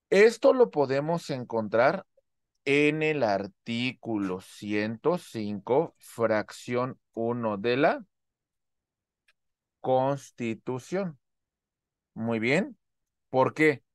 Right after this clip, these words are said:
Porque a través de este punto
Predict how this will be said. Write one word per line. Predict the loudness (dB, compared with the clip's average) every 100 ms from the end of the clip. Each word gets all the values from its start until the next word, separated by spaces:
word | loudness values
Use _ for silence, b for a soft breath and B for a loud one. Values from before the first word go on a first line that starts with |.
| _ _ _ _ _ 0
Porque | 2 2 2
a | 0
través | 4 4 4 2 0 -2 -4
de | -2 -2
este | -2 -4 -4
punto | -4 -8 -8 -6 -2 -2 -2